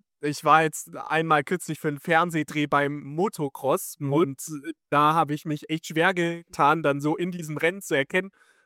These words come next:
Speaker 1: wo sind jetzt wirklich die brenzlichen Stellen, die ganzen Sachen, die du als Kommentator eben analysieren musst. Wer ist da jetzt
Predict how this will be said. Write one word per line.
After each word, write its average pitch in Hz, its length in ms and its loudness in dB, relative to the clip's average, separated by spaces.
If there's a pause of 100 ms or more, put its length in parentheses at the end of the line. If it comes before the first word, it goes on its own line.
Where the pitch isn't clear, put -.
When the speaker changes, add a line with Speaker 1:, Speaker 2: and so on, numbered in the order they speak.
Speaker 1:
wo 202 180 0
sind 202 200 0
jetzt 185 380 -2
wirklich 190 400 -2
die 170 320 -2
brenzlichen 170 640 -2
Stellen, 180 320 2
die 151 80 -4
ganzen 165 300 -4
Sachen, 170 240 2
die 151 100 -4
du 147 100 2
als 139 200 -2
Kommentator 156 640 0
eben 151 180 -6
analysieren 147 720 -2
musst. 151 360 -6
Wer 170 320 0
ist 156 200 -6
da 160 140 6
jetzt 160 280 -2